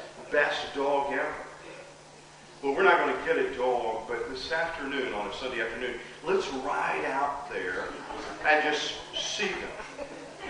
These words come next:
So we loaded up in the minivan, and I said, "Now, son, we're not gonna get a dog.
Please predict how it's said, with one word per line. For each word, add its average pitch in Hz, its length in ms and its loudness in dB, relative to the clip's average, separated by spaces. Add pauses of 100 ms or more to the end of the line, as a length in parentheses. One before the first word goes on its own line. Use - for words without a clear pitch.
(240)
So 165 200 4
we 185 120 10
loaded 175 400 8
up 156 240 6
in 147 60 0
the 147 60 2 (120)
minivan, 139 580 4
and 131 100 0
I 131 100 2
said, 131 220 0
"Now, 120 100 0
son, 135 400 -2 (840)
we're 123 80 -4
not 131 160 2
gonna 131 160 0
get 120 120 0
a - 120 -2
dog. - 220 -2